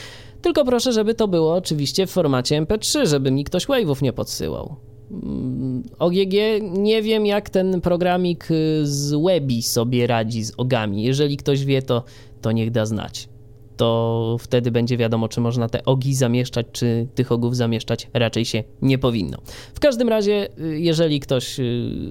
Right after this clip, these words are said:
lubi na edytorach audio nagrywać, spoko, nie ma sprawy. Y, jeszcze taka jedna kwestia prawna. Jeżeli chcecie korzystać z podcastów i chcecie tam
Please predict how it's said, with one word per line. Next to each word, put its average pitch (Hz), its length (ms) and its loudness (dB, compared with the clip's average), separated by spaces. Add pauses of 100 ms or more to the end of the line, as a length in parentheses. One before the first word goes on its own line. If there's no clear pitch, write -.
(120)
lubi 139 640 2
na 123 600 -2 (720)
edytorach 127 480 0
audio 170 260 2
nagrywać, 147 540 -2
spoko, 165 580 0
nie 139 160 4
ma 131 100 2
sprawy. 123 400 0 (580)
Y, 151 480 4
jeszcze 190 320 2
taka 175 240 2
jedna 151 240 2
kwestia 131 320 0
prawna. 180 420 2 (1160)
Jeżeli 165 520 2
chcecie 185 280 0
korzystać 165 480 0
z - 60 -6
podcastów - 840 0 (160)
i 180 360 2
chcecie 160 320 0
tam 143 360 0